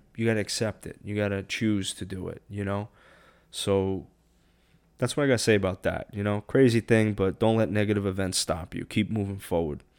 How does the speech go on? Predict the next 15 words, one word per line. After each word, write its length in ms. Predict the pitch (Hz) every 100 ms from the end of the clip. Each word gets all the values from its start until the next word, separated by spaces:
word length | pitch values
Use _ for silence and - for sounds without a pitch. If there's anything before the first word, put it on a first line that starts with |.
| _ _ -
Follow 280 | 104 110
your 120 | 113 98
dream, 380 | 92 98 98
whatever 340 | 98 98 101 107
it 40 | 101
is. 320 | 98 98 - _ _ _ _
You 100 | 107
don't 100 | 110
wanna 140 | 113
look 260 | 107 107 -
back 380 | 95 95 101 - _ _ _ _ _ _ - -
twenty 260 | - 113
years 320 | 110 110 113 -
from 160 | 95
now, 300 | 90 - 104